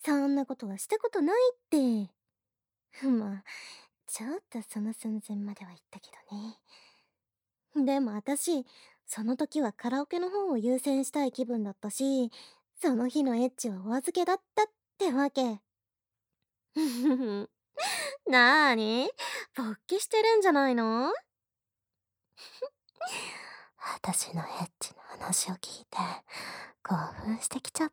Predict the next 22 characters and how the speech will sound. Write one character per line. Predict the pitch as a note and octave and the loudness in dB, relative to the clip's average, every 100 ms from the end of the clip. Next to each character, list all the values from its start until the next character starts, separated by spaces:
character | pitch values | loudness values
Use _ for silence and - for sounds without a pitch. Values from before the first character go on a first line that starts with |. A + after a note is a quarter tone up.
| _ | _
た。 | - A3 A#3+ - - _ _ _ _ _ _ _ _ _ _ _ _ - | -6 -4 -4 -10 -16 _ _ _ _ _ _ _ _ _ _ _ _ -20
<laughs> | - D#4+ - - _ _ _ - F#5+ A5+ - - - - - | 0 0 0 -12 _ _ _ -8 -6 -6 -8 -10 -14 -18 2
素 | D#4+ D#4+ | 4 6
直 | D#4 C#4+ B3 | 6 6 4
な | A#3+ | 2
の | A3+ A3 | 0 0
は | A3+ | 2
い | |
い | D#4+ A#4 | 2 4
こ | A4 | 4
と | F4 | 4
だ | C#4+ | 2
と | C4+ B3 | 2 2
思 | B3 C4 | 4 4
う | A#3+ | 4
わ | A3+ | 2
よ。 | A#3+ E4+ B4+ G5+ _ _ _ _ _ _ _ _ _ | 2 4 2 0 _ _ _ _ _ _ _ _ _
そ | - F4 C4 | 0 2 4
れ | B3+ | 2
く | B3+ C4 | 2 0
ら | B3 | 2
い、 | B3+ C#4+ | 0 0